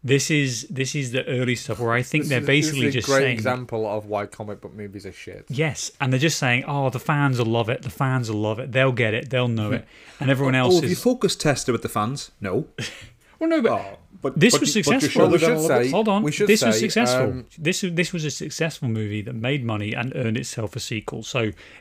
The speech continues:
Speaker 1: clearly it worked, but I think that that's probably off the back of people like Nick Cage and fans of this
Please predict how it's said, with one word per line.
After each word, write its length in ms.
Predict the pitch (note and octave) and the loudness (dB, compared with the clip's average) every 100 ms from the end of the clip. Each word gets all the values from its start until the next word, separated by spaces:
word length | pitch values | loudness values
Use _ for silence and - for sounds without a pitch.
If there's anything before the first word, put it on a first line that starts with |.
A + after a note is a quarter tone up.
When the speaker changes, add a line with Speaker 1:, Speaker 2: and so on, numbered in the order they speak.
| _ - | _ -16
Speaker 1:
clearly 400 | - C3+ G3 D#3+ | -2 2 4 4
it 80 | B2+ | 4
worked, 400 | A#2+ A#2 A2+ - - - | 4 2 0 -4 -16 -12
but 120 | - D3+ | -6 -4
I 80 | |
think 240 | C3 B2+ A2+ | -2 -4 -4
that 100 | A#2+ | -6
that's 220 | C#3 C#3+ | -8 -8
probably 320 | - B2 A2+ | -6 -4 -4
off 160 | A2+ - | -6 -8
the 80 | A#2 | -8
back 260 | A2+ - | -8 -8
of 240 | A2 F#2+ _ _ _ _ _ _ | -12 -14 _ _ _ _ _ _
people 360 | - C3 D3 C#3 | -10 -4 -2 0
like 140 | C#3 D3+ | 0 -2
Nick 180 | E3+ | -2
Cage 400 | - F3+ A3 - - - - | 2 2 2 -4 -14 -18 -6
and 440 | B2+ A2+ A2 G#2+ - _ _ _ - | -2 0 -2 -4 -12 _ _ _ -10
fans 380 | C3 A2+ G#2 F#2+ | -4 -4 -6 -8
of 120 | F#2+ | -10
this 360 | C3 - - | -10 -8 -10